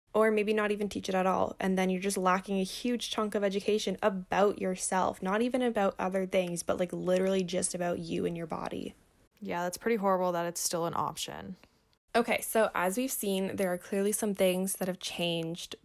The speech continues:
Speaker 1: but do you think the changes are for the better? Because I personally think it's great. The curriculum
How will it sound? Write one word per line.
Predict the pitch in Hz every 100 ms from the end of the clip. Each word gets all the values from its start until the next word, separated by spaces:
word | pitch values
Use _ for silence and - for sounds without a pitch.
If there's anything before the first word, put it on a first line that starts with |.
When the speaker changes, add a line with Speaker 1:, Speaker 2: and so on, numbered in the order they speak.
| -
Speaker 1:
but | 180 170 -
do | - 196
you |
think | 214 233
the |
changes | 269 - 190 202
are | - 170
for | 175 -
the | 175
better? | - - 240 311
Because | 247 233 196 - -
I | 180 180 190 208 254 - -
personally | 247 247 - 233 220
think | 196 196
it's | 196
great. | - 170 180 202
The | 208
curriculum | 196 185 175 185 185 180 180